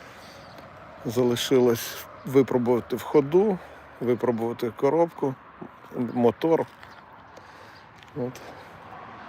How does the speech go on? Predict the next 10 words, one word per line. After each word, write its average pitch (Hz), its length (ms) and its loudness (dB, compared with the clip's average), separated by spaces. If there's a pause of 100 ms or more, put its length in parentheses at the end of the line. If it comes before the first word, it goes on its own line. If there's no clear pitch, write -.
(1300)
Можливо, 135 580 2
хтось - 540 -2 (140)
щось 117 340 -4
собі 113 440 -4
знайде 110 760 4
тут. - 320 -10 (1200)
Ось 127 300 -4
отак 117 320 -2 (380)
називається 120 800 -4 (420)
Автохаус. 160 840 -4